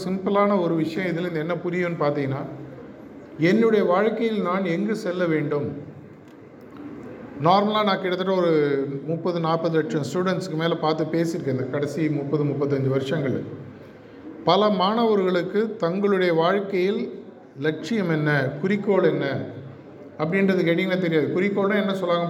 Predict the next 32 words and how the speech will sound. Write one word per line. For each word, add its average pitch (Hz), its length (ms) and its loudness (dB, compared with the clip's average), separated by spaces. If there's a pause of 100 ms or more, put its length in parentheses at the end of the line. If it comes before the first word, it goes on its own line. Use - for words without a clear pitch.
படிச்சு 180 320 0
நல்லா 165 140 0 (120)
மார்க் 143 260 -2
வாங்கணும். 101 320 -4 (800)
படிச்சு 226 380 4
நல்லா 196 180 4 (120)
மார்க் 190 300 0
வாங்கணுன்றது 175 520 -2 (100)
ஒரு 190 120 0 (500)
குறிக்கோள் 202 500 2
அல்ல. 147 140 2 (380)
படிச்சு 170 340 0
நல்லா 180 160 2 (100)
மார்க் 170 300 0
வாங்கணுன்றது 165 460 -2 (120)
ஒரு 180 120 2 (580)
ப்ராசஸ். 185 500 0 (720)
இதை 170 140 4 (140)
செய்வதன் 240 480 2
மூலமாக 208 520 2
நீங்க 196 200 0
எங்க 202 200 0
போப் 185 160 -2
போறீங்க 160 280 0 (100)
அப்படின்னு 180 380 -2
சொல்லி 180 180 2
கேட்டா 170 220 2
உங்களுக்கு 160 260 0
அநேகமாக 160 480 0
தெரிஞ்சிருக்காது. 156 500 -4 (760)
நான் 156 140 4
எல்லா 180 140 4